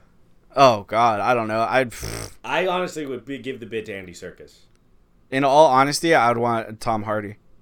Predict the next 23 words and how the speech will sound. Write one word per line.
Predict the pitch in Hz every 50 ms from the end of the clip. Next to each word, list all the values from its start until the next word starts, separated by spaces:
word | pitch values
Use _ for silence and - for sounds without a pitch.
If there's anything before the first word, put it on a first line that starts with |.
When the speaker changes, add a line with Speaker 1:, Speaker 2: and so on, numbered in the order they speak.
| _ -
Speaker 1:
I've | - 135 143 135 -
seen | - 139 139 135 131 127
what | 123 117
he | 117 127
would | 127 123 107 113
look | 117 113 107
like | 131 127 131 123
as | 131 117 110
Wolverine, | 113 113 117 110 110 107 113 117 120 123
and | 127 - 104 110
I | 107 110
think | - 117 117 107
he'd | 110 98 98
pull | - 104 101 104
it | 98
off | 101 104 104 - -
perfect. | - 107 104 101 - 101 - - - - - _ _ _ _ _ _ _ _ _ _ _ _ _ _ _ _ _ -
Tom | - 131 127 127
Hardy, | 120 123 123 123 120 120 117 117 117
uh, | 117
dude, | 120 120 123 127 123 110 110
Tom, | - - 147 143 139
uh, | 135 101 120 123 123